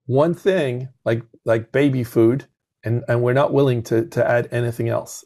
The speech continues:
And, and we're like, "But your website has a baby on it with a bib. You,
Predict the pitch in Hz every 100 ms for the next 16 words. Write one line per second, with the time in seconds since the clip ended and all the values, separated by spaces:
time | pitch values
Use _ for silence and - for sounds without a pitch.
0 | _ 127 123 123 135 135 131 131 131 143
1 | 120 139 196 185 143 120 117 117 104 -
2 | _ 127 151 135 113 110 110 107 101 95
3 | - 135 113 123 - _ _ _ _ -
4 | - 302